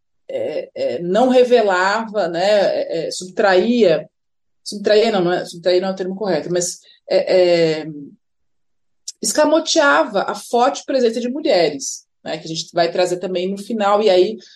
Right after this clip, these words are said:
sem sombra de dúvida, a participação e a, a curadoria propriamente dita da, da Angélica Ferrares foi fundamental, porque é o, é o tema com o qual ela trabalha, são as tias do samba. Quem são essas mulheres que parecem nos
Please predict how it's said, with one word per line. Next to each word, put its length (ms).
sem 140
sombra 220
de 60
dúvida, 220
a 60
participação 800
e 100
a, 140
a 160
curadoria 720
propriamente 480
dita 180
da, 200
da 160
Angélica 420
Ferrares 440
foi 140
fundamental, 640
porque 220
é 80
o, 100
é 80
o 80
tema 320
com 80
o 40
qual 160
ela 80
trabalha, 380
são 200
as 80
tias 380
do 60
samba. 300
Quem 160
são 140
essas 180
mulheres 680
que 140
parecem 480
nos 180